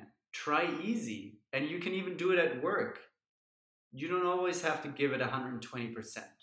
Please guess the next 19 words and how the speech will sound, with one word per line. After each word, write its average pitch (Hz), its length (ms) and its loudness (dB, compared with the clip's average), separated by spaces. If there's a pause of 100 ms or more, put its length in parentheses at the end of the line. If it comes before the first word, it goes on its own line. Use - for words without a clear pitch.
(360)
You 123 80 -8
know, 131 140 -4
don't 156 340 -2
try 156 400 4
so 143 360 -2
hard. 139 600 0 (640)
Try 143 540 0
easy. 135 580 -8 (420)
Find 175 720 0
ways, 135 840 0 (800)
you 127 120 -6
know, 127 140 -2
get 156 320 0
creative, 139 580 2
get 147 220 -4
playful 143 640 2
to 127 80 -4
think 135 280 -4
about, 127 320 4